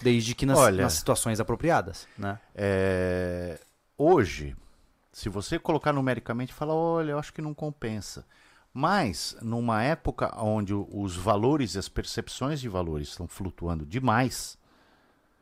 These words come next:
Speaker 2: uma coisa que nunca despencou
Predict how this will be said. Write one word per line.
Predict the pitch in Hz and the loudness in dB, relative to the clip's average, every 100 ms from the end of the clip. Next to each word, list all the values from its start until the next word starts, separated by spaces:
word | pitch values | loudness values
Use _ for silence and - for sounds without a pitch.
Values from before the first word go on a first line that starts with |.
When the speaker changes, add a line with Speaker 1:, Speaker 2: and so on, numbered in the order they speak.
| _ _ _ - | _ _ _ 0
Speaker 2:
uma | 135 131 | 2 2
coisa | - 180 143 | 4 4 4
que | - 135 | -2 -4
nunca | 151 190 139 | -4 -4 -6
despencou | 101 95 - 98 85 - 143 | -6 -10 -6 -6 -4 -6 -6